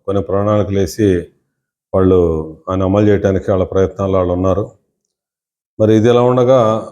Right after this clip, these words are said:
ఆ, మన ముఖ్యమంత్రి గారి పిలుపు మేరకు ఆంధ్రప్రదేశ్ లారీ ఓనర్స్ అసోసియేషన్ అనుబంధ సంఘాల ద్వారా మేము కూడా చాలా వరద బాధితులకి సంక్షేమ కార్యక్రమాలు, ఆ, కార్యక్రమాలు కూడా చేసాం. కొన్ని వేల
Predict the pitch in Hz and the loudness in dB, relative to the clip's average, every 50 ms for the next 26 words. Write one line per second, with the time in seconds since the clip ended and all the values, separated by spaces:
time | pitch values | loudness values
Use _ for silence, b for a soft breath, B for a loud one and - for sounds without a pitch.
0 | - - 110 110 110 110 107 104 104 104 101 101 101 101 101 101 98 101 101 - | -12 -10 -8 -6 -4 -2 0 0 0 0 -2 -2 -2 -4 -4 -4 -4 -4 -6 -4
1 | - 127 135 131 120 131 123 123 123 120 117 - 120 117 120 101 - 131 120 110 | -2 0 0 2 2 2 2 2 2 2 0 -2 -4 -4 -4 -4 -4 -2 -2 -2
2 | 110 110 120 120 107 107 113 120 113 - 123 117 110 - - 110 107 107 107 110 | -2 -2 -2 -2 -2 -2 -2 -4 -4 -2 -2 -2 -2 -2 -2 0 2 2 2 2
3 | 110 110 113 110 110 101 - 107 104 - - 113 104 110 107 98 - - 104 101 | 0 0 -2 -4 -6 -6 -6 -10 -10 -8 -8 -6 -6 -4 -6 -6 -6 -8 -6 -4
4 | 104 107 113 113 110 113 110 101 85 - - _ _ _ _ _ _ _ _ _ | -2 -2 -2 0 2 2 2 2 0 -4 -12 _ _ _ _ _ _ _ _ _
5 | _ _ - - 107 107 110 104 107 110 110 104 98 104 107 107 104 110 113 104 | _ _ -8 -2 0 2 2 4 4 2 2 0 2 2 2 4 4 2 2 0
6 | 92 85 82 82 87 95 101 101 110 110 101 107 104 104 101 98 - 101 101 101 | 0 -4 -8 -10 -12 -8 -4 -2 -2 -2 -2 0 0 0 0 0 -2 -2 0 0
7 | 104 104 101 95 90 85 78 80 - _ _ _ 92 92 92 95 101 104 104 101 | 2 2 2 2 0 -2 -6 -10 -16 _ _ _ -8 -2 0 0 2 2 2 2
8 | 104 104 98 92 101 98 92 80 92 101 101 98 92 80 73 - - _ _ _ | 2 2 2 0 -2 -2 -4 -4 -2 0 0 0 0 -2 -6 -10 -20 _ _ _
9 | _ _ _ _ _ _ 101 92 87 - 107 104 92 101 101 98 95 - 101 98 | _ _ _ _ _ _ -4 -4 -2 -2 -2 0 2 0 0 0 -2 -2 -2 0
10 | 98 101 98 98 92 92 95 95 - - 92 92 87 85 82 - - 101 98 98 | 0 2 2 2 2 2 0 0 -2 -4 -4 -4 -4 -4 -6 -4 -2 -2 -2 0
11 | - 104 104 101 101 98 98 95 98 98 95 95 - 104 92 - 117 - 92 - | 0 0 0 2 2 2 2 2 0 -2 -2 -2 -2 -2 -2 0 -2 -4 -2 -2
12 | 104 95 92 92 92 98 104 110 107 101 92 85 78 | -2 0 2 2 4 4 4 4 2 2 0 0 -4